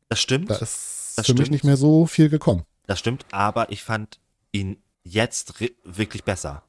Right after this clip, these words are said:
Speaker 2: Okay.
Speaker 1: Aber in dieser
Speaker 2: Ja, so.
Speaker 1: Runde. Aber es, wir haben ja noch zwei Runden vor uns, aber vorher kommt noch was anderes.
Speaker 2: Genau, so ein kleiner Staffelrückblick. Nochmal ein, ja, Staffelrückblick halt.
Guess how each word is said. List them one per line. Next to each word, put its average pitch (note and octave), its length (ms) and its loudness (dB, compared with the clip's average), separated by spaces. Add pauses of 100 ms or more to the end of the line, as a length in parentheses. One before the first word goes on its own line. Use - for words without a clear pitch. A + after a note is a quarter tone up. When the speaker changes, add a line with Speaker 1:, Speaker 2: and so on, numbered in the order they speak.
(200)
Speaker 2:
Okay. G2 320 -8 (160)
Speaker 1:
Aber G#2 200 -2
in G#2+ 80 -2
dieser A2 180 6
Speaker 2:
Ja, D3 60 8
so. G#2+ 60 4
Speaker 1:
Runde. D#2+ 260 -2 (340)
Aber A#2 180 2
es, B2 240 -4
wir E3+ 100 0
haben E3+ 80 0
ja B2+ 60 4
noch G2 140 -2 (220)
zwei F2+ 220 -2
Runden F#2 440 -4
vor - 300 -4
uns, G#2+ 240 -6
aber G2+ 220 -6
vorher A#2+ 280 -4
kommt - 180 -8
noch C3+ 120 -6
was E3+ 100 -6
anderes. D2 480 -6 (120)
Speaker 2:
Genau, A#2+ 220 2
so G2+ 80 2
ein - 40 -2
kleiner A2+ 220 2
Staffelrückblick. C#3 760 0 (140)
Nochmal G2 580 2
ein, F#2 560 -2 (420)
ja, D#2 220 -6
Staffelrückblick D#2+ 600 -10
halt. D2+ 140 -10